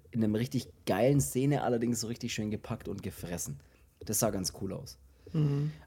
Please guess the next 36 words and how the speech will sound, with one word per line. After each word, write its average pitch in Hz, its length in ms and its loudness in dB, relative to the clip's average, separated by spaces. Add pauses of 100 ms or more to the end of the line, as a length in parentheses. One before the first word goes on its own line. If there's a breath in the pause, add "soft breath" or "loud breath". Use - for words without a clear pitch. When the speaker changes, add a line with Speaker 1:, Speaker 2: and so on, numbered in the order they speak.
Speaker 1:
Aber 101 220 6
auch 110 160 4
da, 113 320 6
ja, 117 140 4
es 101 160 0
gibt - 160 -2
keinen 135 180 2
Überlebenskampf. 131 760 2
Es - 140 -4
gibt, 147 180 -2
es - 160 -2
gibt - 160 -2
keinen 160 240 -2
Kampf 160 460 0
in 104 100 2
diesem, 104 400 0
also 107 320 0
ich 101 140 0
meine, 113 480 2
klar, 123 360 2 (140)
will, 135 260 6
wie 135 120 8
willst 147 160 2
du - 20 0
es 139 80 4
auch 123 120 4
machen? 151 260 6
Du 117 80 4
kannst 120 200 2
ja 127 60 2
nicht 123 140 2
mit 117 100 2
zwei 117 200 2
alten 117 640 2 (640 soft breath)
Leuten 135 380 6
kämpfen, 107 460 2